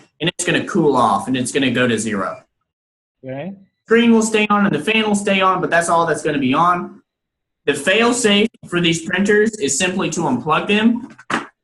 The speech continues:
Speaker 1: Unplugging them is never going to hurt it. It's always going to be just fine, and that's, if something's going crazy, that's the easiest way to turn it off. Okay.
Speaker 2: I'm gonna let this thing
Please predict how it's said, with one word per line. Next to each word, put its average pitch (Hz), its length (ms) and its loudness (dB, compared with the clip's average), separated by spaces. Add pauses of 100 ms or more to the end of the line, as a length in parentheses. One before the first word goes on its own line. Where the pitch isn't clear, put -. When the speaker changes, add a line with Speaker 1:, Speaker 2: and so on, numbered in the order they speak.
Speaker 1:
Unplugging 185 520 2
them 202 220 4
is 135 180 -2
never 165 220 0
going 165 260 0
to 123 80 -2
hurt 185 220 0
it. - 240 -4 (1120)
It's 127 140 -2
always 165 260 2 (100)
going 156 120 0
to 160 40 -2
be 143 120 2
just - 220 -6
fine, 185 280 2
and 147 100 0
that's, 151 180 0 (200)
if 147 160 0
something's 170 400 -2
going 127 200 0
crazy, 196 440 0
that's 135 220 -2
the 120 120 -4
easiest 123 320 -4
way 113 120 -2
to 101 100 -6
turn 98 220 -10
it - 20 -18
off. - 220 -20 (1400)
Okay. 202 120 -8 (880)
Speaker 2:
I'm - 80 -20
gonna 165 140 -20
let 107 140 -20
this 104 160 -20
thing 110 140 -20